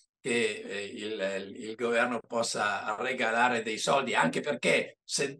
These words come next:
io lo dico sempre, eh, se il governo dà qualcosa ad una certa categoria di persone è perché la toglie a un'altra categoria.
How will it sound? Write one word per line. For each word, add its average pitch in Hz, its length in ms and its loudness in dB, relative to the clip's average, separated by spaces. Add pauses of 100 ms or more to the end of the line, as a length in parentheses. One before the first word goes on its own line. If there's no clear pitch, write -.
(140)
io 185 320 8
lo 165 160 4
dico 180 300 2
sempre, 185 840 2 (460)
eh, 120 760 -2 (520)
se - 220 4
il 220 200 6
governo 185 600 6
dà 180 220 0
qualcosa 180 1080 4
ad - 240 0
una 156 600 0
certa 185 480 4
categoria 147 600 2
di 143 140 -6
persone 135 680 0
è - 180 -4
perché 123 300 -6
la 139 180 0
toglie 135 360 0
a 123 120 -2 (220)
un'altra 101 380 -4
categoria. 101 840 -2